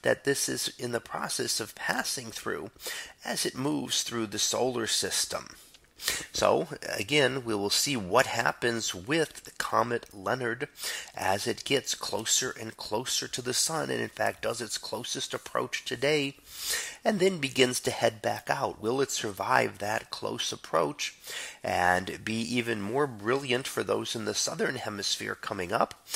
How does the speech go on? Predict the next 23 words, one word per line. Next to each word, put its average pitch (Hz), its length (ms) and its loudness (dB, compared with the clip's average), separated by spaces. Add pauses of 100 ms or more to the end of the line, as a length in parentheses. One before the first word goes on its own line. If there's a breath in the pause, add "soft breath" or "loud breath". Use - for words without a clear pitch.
(260 loud breath)
over 107 240 -4
the 101 100 -4
coming 147 360 0
days, 170 400 2 (380 loud breath)
or 143 320 2
will 113 260 2
it - 240 0 (400)
fa-, - 340 -2
break - 300 2
apart 156 560 2
and 98 160 -6
kind 107 260 0
of 104 80 -2
fade 120 360 0
away 135 420 4
as 98 160 0
other 113 240 0
comets 107 560 -2
have 98 240 -2
done 90 220 0
in 90 100 -6
the 90 80 -6
past? - 720 0